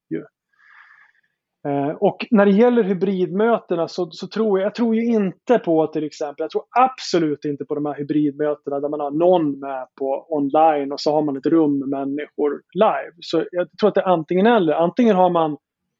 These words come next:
två rum som är uppkopplade mot varann digitalt med jättebra möjligheter, eller så sitter man alla vid enskilda datorer. Jag tror de här, eh,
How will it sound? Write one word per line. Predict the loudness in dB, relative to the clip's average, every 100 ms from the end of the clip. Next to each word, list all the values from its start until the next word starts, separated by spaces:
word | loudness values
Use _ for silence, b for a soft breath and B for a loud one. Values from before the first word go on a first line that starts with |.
| _ _ 0
två | 2 4 4
rum | 2 2 0 -4
som | -4 -4
är |
uppkopplade | -4 -6 -10 -8 -8 -8
mot | -8 -8
varann | -8 -6 -8 -12 -16
digitalt | -8 -4 -4 0 0 0 -4
med | -6 -4
jättebra | -2 -4 -6 _ -6 -4
möjligheter, | -4 -6 -6 -6 -6 -4 -4 0 2
eller | 2
så | 0 0
sitter | 0 2
man | 0
alla | 0 0 0 -2 -2 -4 -8 -6
vid | -6
enskilda | -6 -10 -14 -12 -12
datorer. | -12 -6 -4 -4 -6
Jag | 0
tror | 2
de | 2 4
här, | 6 4 2 B B B B B B _ _ _ _ _ _ _ -4
eh, | -2